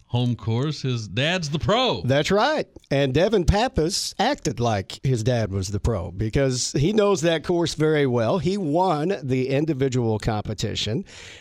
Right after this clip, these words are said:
Speaker 2: Not only that, but he was named the Sun Belt Conference Men's Golfer of the Week, as you mentioned. And,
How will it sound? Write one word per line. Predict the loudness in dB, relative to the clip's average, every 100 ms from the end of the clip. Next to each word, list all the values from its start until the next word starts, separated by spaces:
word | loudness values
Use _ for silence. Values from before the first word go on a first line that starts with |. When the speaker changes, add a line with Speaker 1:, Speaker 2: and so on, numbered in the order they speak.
| -4
Speaker 2:
Not | 2 4 6
only | 4 4 2
that, | 2 0 -2 -2
but | -2 0
he | 0
was | 0 0
named | 2 2 2 2
the | 0
Sun | 0 0 2
Belt | 2 0
Conference | 2 0 0 0 -2 -2 -6 -4
Men's | -2 0 2 2 2 0
Golfer | 2 2 0 -2
of | -2 -2
the | -2
Week, | -2 -4 -8 -12 -12
as | -6 -2 -2
you |
mentioned. | 0 -2 -4 -6 -8 -12 -20 _ _ _ _ 0
And, | 2 4 2 0